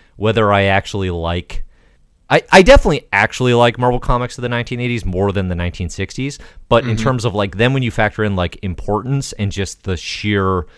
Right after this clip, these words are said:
Speaker 1: everything was created here-ness
Speaker 2: Yeah,
Speaker 1: of the
Speaker 2: yeah,
Speaker 1: sixties,
Speaker 2: yeah.
Speaker 1: um, it's, then it becomes extremely, extremely difficult. So I,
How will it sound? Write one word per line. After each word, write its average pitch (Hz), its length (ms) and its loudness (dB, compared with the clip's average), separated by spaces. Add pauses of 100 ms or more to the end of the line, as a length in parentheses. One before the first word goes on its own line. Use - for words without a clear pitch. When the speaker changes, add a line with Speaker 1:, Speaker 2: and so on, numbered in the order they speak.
(300)
Speaker 1:
everything 101 680 2
was 90 180 0
created 92 560 -4
here-ness 156 760 -4
Speaker 2:
Yeah, 120 180 0
Speaker 1:
of - 100 0
the 160 40 -4
Speaker 2:
yeah, - 20 -6
Speaker 1:
sixties, 98 480 -6
Speaker 2:
yeah. 92 140 -8 (600)
Speaker 1:
um, 95 240 0 (120)
it's, - 320 -4
then 117 200 0
it 101 80 -4
becomes 92 400 -6
extremely, 82 460 -10
extremely 80 320 -8
difficult. 95 500 4
So 113 140 4
I, 92 200 2